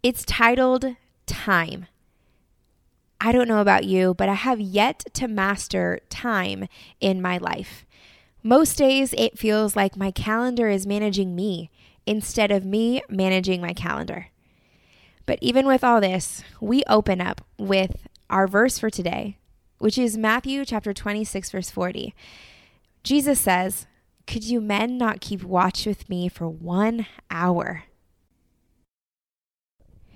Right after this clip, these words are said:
All right, right off the bat, not the most encouraging verse of the day we've ever had, eh, throughout this devotion, but there's a lot of gold here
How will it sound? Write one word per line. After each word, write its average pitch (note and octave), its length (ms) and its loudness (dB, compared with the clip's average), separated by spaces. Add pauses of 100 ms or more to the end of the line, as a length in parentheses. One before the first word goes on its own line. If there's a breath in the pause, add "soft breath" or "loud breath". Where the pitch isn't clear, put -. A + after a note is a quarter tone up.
(600 soft breath)
All G#3 100 6
right, F3+ 260 8
right G#3+ 240 8
off B3 200 6
the A#3 120 4
bat, F#3+ 300 6 (260)
not C4+ 340 0
the G4+ 100 0
most D#4 320 0
encouraging C4 920 0
verse G3+ 320 2
of F#3+ 100 -2
the F#3+ 100 2
day F#3 260 4
we've G#3 220 2
ever F3 240 0
had, E3+ 560 0
eh, F#3+ 100 -2
throughout F#3+ 380 0
this F#3 180 -6
devotion, F#3 640 -4 (760 loud breath)
but C#4 520 2
there's A#3+ 320 0
a A3+ 40 -2
lot A3 360 4
of B3+ 120 2
gold F#3+ 280 2
here F3 400 -6